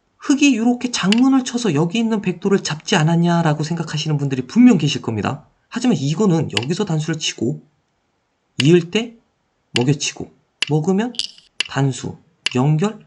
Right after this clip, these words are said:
이렇게 두게 돼요. 여러분 어떻습니까? 먼저 흑이 잡히기 때문에 이 수순은 실패가 됩니다.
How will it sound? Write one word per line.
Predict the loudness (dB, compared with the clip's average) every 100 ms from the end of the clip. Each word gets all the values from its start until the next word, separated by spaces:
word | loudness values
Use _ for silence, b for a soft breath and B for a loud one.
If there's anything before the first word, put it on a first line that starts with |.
| -10 0
이렇게 | 2 2 -2
두게 | -2 0
돼요. | 4 4 2 -2 -10 -2
여러분 | 0 4 2
어떻습니까? | 2 0 0 -4 -4 -10 B B
먼저 | 0 2 2 2 0 -2
흑이 | -2 -6 -6
잡히기 | -6 -8 -8
때문에 | -6 -2 2 0 0 B B
이 | -4 -2
수순은 | -2 0 2 2 0 -12 b b _
실패가 | -8 -6 -6 -8 -8
됩니다. | -6 -4 -4 -6 -8 -10